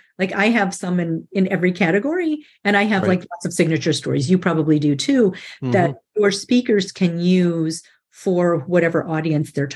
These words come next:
Speaker 1: talking about. Which signature story do you want to use that's going to connect with the audience? But this is a
Speaker 2: Yes.
Speaker 1: quick way, um, to do that. So that's on, um, P R secrets dot com forward slash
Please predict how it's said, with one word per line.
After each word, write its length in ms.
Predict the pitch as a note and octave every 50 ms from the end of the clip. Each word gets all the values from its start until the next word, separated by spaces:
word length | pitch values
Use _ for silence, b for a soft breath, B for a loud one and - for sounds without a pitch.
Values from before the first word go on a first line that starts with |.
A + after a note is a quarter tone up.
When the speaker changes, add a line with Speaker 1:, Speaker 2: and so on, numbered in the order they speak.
| F3+
Speaker 1:
talking 220 | G#3 G3+ - A#3 G#3
about. 240 | F3+ D#3+ C3+ A#2+
Which 260 | - F3 F3+ F3 - -
signature 480 | - - - E3+ F3 E3 E3+ - E3+ D#3
story 720 | - - - - E3 D#3+ D#3+ D#3 D#3 D3+ D3+ D#3 D3+ D3+ B B B B B -
do 80 | - F3
you 120 | E3 E3
want 180 | D#3+ D#3+ D#3 D#3+
to 60 | D#3
use 320 | E3 F#3 G3 F#3+ F#3 F#3
that's 180 | D#3+ C#3 - -
going 160 | - D#3 D3+
to 140 | D3 C#3+ D3
connect 460 | - - F3 F3+ F3+ E3+ - - -
with 120 | D#3+ -
the 140 | - C#3+ C3
audience? 560 | - D3+ D3 D3+ D3 C3+ C3+ - - - -
But 280 | - - E3 C#3+ - - - _ _ _ _ _ _ _ -
this 180 | F3+ A#3 A#3
is 80 | B3 -
a 60 | - F3
Speaker 2:
Yes. 120 | F3 -
Speaker 1:
quick 180 | G3 G3 - -
way, 420 | F#3 F#3 F3 F3 E3+ E3+ F3 F3 B B B B _ -
um, 160 | F3+ E3+ D#3+
to 100 | - -
do 160 | D#3+ E3+ E3+
that. 220 | D#3+ C#3+ - - -
So 100 | - D3+
that's 300 | D3 E3 E3+ F3+ F3 -
on, 240 | E3+ D#3+ D#3 D#3 D#3+
um, 180 | E3+ D#3 D3+
P 160 | D3+ - F#3+
R 80 | F3+ F3+
secrets 380 | F3+ - G3 F#3 F#3 F3+ F3 -
dot 180 | E3 E3 E3
com 180 | - D3+ D3+ D3+
forward 360 | C3 - E3+ D#3 D#3+ D#3+ D#3
slash 520 | - - E3 D3+ D3+ D3+ D3 D3+ D3 -